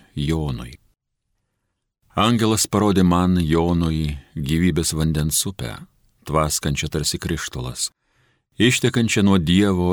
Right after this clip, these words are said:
ir Avinėlio sosto. Aikštės viduryje, tarp upės atšakų,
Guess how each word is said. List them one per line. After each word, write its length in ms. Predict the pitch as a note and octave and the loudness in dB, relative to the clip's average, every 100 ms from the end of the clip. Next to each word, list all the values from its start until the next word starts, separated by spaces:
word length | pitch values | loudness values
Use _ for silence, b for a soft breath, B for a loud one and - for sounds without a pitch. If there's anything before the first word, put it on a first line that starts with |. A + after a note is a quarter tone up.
| - | 0
ir 160 | G2 - | -2 -2
Avinėlio 480 | F2 E2 D#2+ D#2+ D#2+ | -2 0 0 -2 -2
sosto. 640 | - F2 D2+ - - B1 - _ _ _ _ _ _ _ _ _ | -4 -4 -6 -6 -8 -10 -14 _ _ _ _ _ _ _ _ _
Aikštės 500 | F2 F2 - F#2+ D#2+ E2 | -2 0 0 0 2 0
viduryje, 480 | E2 D#2 D2 D#2 F2+ F2+ _ - | 0 2 2 2 0 -6 _ -4
tarp 160 | E2+ - | -4 -2
upės 320 | B2 B2+ - | -4 -2 -2
atšakų, 560 | A2+ - G2+ - G2 | -4 -4 -4 0 0